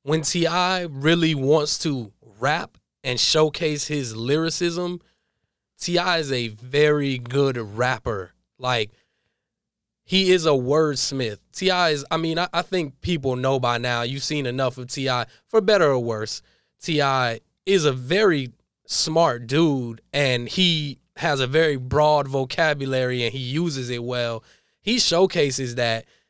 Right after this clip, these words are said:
in his songs, in his music, and he's very, um,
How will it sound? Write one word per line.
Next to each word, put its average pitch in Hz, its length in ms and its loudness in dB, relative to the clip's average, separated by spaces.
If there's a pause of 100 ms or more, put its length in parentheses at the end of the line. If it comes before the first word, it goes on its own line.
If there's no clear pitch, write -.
(140)
in 196 160 4
his 156 260 0
songs, 147 460 0
in 139 100 0
his 131 180 -2
music, 147 380 -4
and 123 160 -2
he's 175 200 -6
very, 143 480 -2
um, 113 480 -6